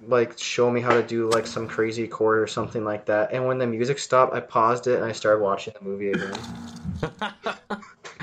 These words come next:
Speaker 2: That's good. So, so hold on. Were you, like, kinda, like, side-eyeing the movie every
Speaker 1: Yeah,
Speaker 2: once in
Speaker 1: like,
Speaker 2: a
Speaker 1: I was,
Speaker 2: while
Speaker 1: like,
Speaker 2: to
Speaker 1: kinda
Speaker 2: check to
Speaker 1: trying
Speaker 2: make
Speaker 1: to
Speaker 2: sure
Speaker 1: pay
Speaker 2: the animation
Speaker 1: attention.
Speaker 2: was still shitty?
Speaker 1: Yeah, it's like, I, like,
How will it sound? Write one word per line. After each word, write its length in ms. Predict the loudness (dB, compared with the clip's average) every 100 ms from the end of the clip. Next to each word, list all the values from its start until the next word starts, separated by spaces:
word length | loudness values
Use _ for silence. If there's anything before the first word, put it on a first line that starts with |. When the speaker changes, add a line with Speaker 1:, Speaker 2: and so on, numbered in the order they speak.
| -6 -4 -6
Speaker 2:
That's 120 | -2
good. 180 | -4 -6 -10
So, 240 | -4 -4 -4
so 160 | -6
hold 220 | -2 -2 -2
on. 200 | -4 -2
Were 120 | -2
you, 140 | 0
like, 220 | -2 -4
kinda, 220 | -6 -8 -4
like, 260 | -6 -6 -14 _
side-eyeing 880 | -8 -4 -4 -4 -4 -4 -4 -4 -6
the 80 | -4
movie 380 | -2 -2 -2 -2
every 180 | -2 2
Speaker 1:
Yeah, 160 | 8 10
Speaker 2:
once 0 |
in 20 |
Speaker 1:
like, 140 | 10
Speaker 2:
a 20 | 8
Speaker 1:
I 80 |
was, 80 | 4
Speaker 2:
while 80 | 4
Speaker 1:
like, 120 | 0
Speaker 2:
to 60 | 4
Speaker 1:
kinda 160 | 6
Speaker 2:
check 60 | 6
to 80 | 6
Speaker 1:
trying 100 | 4
Speaker 2:
make 80 | 4
Speaker 1:
to 40 |
Speaker 2:
sure 120 | 6 6
Speaker 1:
pay 80 |
Speaker 2:
the 120 | 6 0
animation 180 | 0
Speaker 1:
attention. 280 | 0 2 2
Speaker 2:
was 100 | 2
still 160 | -2 -4
shitty? 460 | -2 -4 -2 -4 -8 -20 8
Speaker 1:
Yeah, 220 | 12 12
it's 100 | 12
like, 160 | 8 8
I, 80 | 6 10
like, 180 | 8